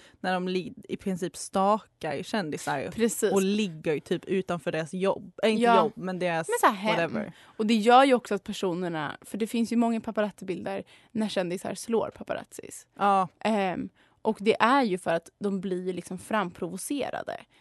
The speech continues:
Speaker 2: Så ska man tåla vad som helst bara för att man råkar vara känd? Det tycker jag ju inte heller.
Speaker 1: Ja, och jag tänker också så här, skillnaden mellan länder. Alltså
Speaker 2: Mm.
Speaker 1: England, där har de ju som regel att man får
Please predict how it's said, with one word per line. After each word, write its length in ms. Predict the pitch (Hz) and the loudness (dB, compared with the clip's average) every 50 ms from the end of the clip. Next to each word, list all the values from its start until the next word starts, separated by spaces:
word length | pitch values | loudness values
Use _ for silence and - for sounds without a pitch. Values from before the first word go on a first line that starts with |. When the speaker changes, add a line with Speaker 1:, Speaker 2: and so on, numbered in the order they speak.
| _ _ - | _ _ -6
Speaker 2:
Så 80 | 220 | -6
ska 140 | 202 - 220 | -2 0 0
man 140 | 214 202 202 | 0 0 -2
tåla 500 | - - 240 226 214 190 185 226 254 247 | -2 -4 0 2 4 4 6 6 4 4
vad 280 | 214 220 185 165 175 | 4 2 2 2 0
som 160 | - - 202 220 | -2 -4 -2 -2
helst 220 | 226 220 202 - | -2 -2 -2 -4
bara 60 | 208 190 | -8 -10
för 100 | - 185 | -8 -8
att 40 | |
man 100 | - 180 | -8 -6
råkar 260 | 170 175 180 - - 180 | -4 -6 -6 -8 -12 -12
vara 80 | 175 | -12
känd? 440 | - - - 294 - - - 202 - - | -12 -4 -4 -4 -4 -4 -8 -12 -12 -10
Det 140 | - 190 196 | -10 -10 -4
tycker 260 | - 262 233 - 190 | -4 -4 -2 -2 -2
jag 60 | 175 | -2
ju 40 | 160 | -2
inte 140 | - - 208 | -6 -8 -8
heller. 440 | 185 233 247 - 76 - - - - _ _ _ | -4 -4 -4 -4 -6 -10 -12 -12 -16 _ _ _
Speaker 1:
Ja, 420 | - 202 202 196 196 196 196 196 | -6 -2 0 0 2 2 2 0
och 180 | - - 220 - _ - - - - | -2 -4 -6 -8 _ -20 -18 -4 -4
jag 120 | 254 247 | -4 -2
tänker 240 | - 294 277 262 277 | 2 0 2 2 2
också 160 | 277 220 226 | 0 -2 -2
så 60 | 214 | -2
här, 80 | 220 190 | -2 -2
skillnaden 540 | - - 233 233 226 220 208 196 190 185 190 | 0 -2 -2 -2 0 0 0 0 0 0 -2
mellan 300 | 190 185 180 180 180 190 | -2 -2 -2 -2 -2 0
länder. 640 | 220 247 208 147 127 - - - - - - - - _ _ _ _ - | 0 0 0 0 -4 -8 -8 -10 -10 -10 -12 -14 -16 _ _ _ _ -4
Alltså 160 | - 240 240 | 2 4 4
Speaker 2:
Mm. 120 | 208 - - - | 6 4 4 2
Speaker 1:
England, 640 | 226 208 202 190 185 180 170 170 170 175 175 190 175 - | 0 0 -2 -2 -2 -2 -2 -2 -4 -6 -8 -8 -10 -10
där 220 | _ 185 196 190 196 | _ 0 2 2 2
har 180 | 196 196 185 | 2 0 -2
de 140 | 175 175 175 | -2 -4 -8
ju 60 | 170 | -8
som 140 | 165 - 170 | -8 -8 -8
regel 280 | 170 175 170 165 170 165 | -6 -6 -6 -4 -4 -6
att 100 | 165 - | -6 -6
man 160 | 165 165 160 | -8 -10 -10
får 540 | - - - 185 175 170 170 165 160 160 | -12 -8 -6 -4 -2 -2 -2 -4 -4 -6